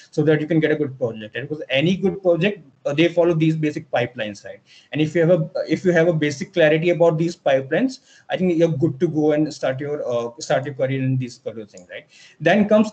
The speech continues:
implementing algorithms, right? Uh, so, so whatever the algorithms that data scientists are coming up with, or, or good companies are coming up, right?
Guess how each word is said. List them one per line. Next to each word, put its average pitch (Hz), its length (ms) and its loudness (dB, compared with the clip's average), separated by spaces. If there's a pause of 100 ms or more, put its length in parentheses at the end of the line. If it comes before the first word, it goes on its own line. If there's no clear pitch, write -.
implementing 180 800 4
algorithms, 135 560 0
right? 98 160 -6 (100)
Uh, 110 360 -4
so, 160 600 0
so - 180 -2
whatever 185 320 2
the 214 360 -2
algorithms 170 440 0
that 170 320 0
data 143 240 -2
scientists 156 340 -4
are 156 140 -2
coming 127 400 -2
up 113 180 -4
with, 110 180 -14
or, 120 160 -2
or 127 200 -4
good 151 260 -2
companies 147 380 -4
are 151 60 -2
coming 120 380 -6
up, - 160 -8
right? 127 220 -8